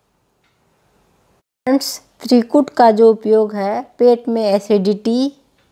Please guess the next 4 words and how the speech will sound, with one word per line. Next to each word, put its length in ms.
खट्टा 400
डकार, 580
जी 320
मिचलाना, 760